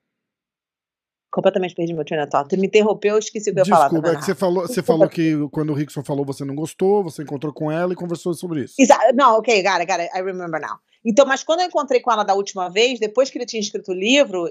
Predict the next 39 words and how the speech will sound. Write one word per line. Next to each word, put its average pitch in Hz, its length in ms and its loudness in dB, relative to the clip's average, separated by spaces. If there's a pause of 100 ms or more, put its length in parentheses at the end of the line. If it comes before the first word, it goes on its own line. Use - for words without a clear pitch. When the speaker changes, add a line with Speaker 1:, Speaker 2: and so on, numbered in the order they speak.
Speaker 1:
e 190 280 0
ela 180 160 8
me 185 100 -10
falou 202 160 -6
que 202 60 -12
você 220 60 -10
tinha 208 140 -4
ligado 175 260 0
pra 185 120 2
ela 175 80 0
e 180 60 -10
falado 165 240 -2
com 180 80 -8
ela 170 100 -4
sobre 170 240 -8
isso 170 100 -8
também, 196 320 2
pai, 202 180 2
eu 208 60 -10
falei 254 340 2
com 269 120 -6
ela, 220 100 0
eu 208 60 -4
fui 247 80 -12
falar 277 400 2
pra 240 120 0
ela 196 180 0
que - 100 -20
tinha 214 100 -8
acontecido, 214 460 -8
escreveu 214 280 2
o 233 40 -4
livro, 240 140 2
ela 247 80 4
falou, 240 160 -6
o 208 40 -12
Rory 233 240 2
me 233 140 -8
falou. 240 420 0